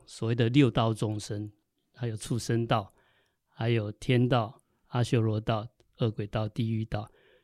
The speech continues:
那这些，这些相所呈现来，出来的就是我们的业力的相，这叫众生相。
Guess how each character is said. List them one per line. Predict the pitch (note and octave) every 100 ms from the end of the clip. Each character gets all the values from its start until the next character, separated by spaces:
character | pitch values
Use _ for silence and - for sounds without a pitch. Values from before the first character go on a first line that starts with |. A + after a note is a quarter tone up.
| _
那 | A3
这 | A3 G#3+
些， | G#3+ G#3+ - _
这 | - B3
些 | A3
相 | - - A#3 D3+ - _ _ _ _ _
所 | - G#2+
呈 | - B2+
现 | - D#3+ B2+
来， | A2 G#2
出 | - - C#3
来 | G#2+
的 | G#2
就 | G2+ B2
是 | -
我 | A#2+
们 | G#2
的 | G#2 G#2
业 | D3+ C#3+ A#2
力 | B2 G#2+ - _ _ _ _ _ _ _
的 | G#2+
相， | G#2 - F3 A2 - _ _ _ _
这 | -
叫 | A2+ A2
众 | - - A2+ G#2
生 | - G#2
相。 | G2+ -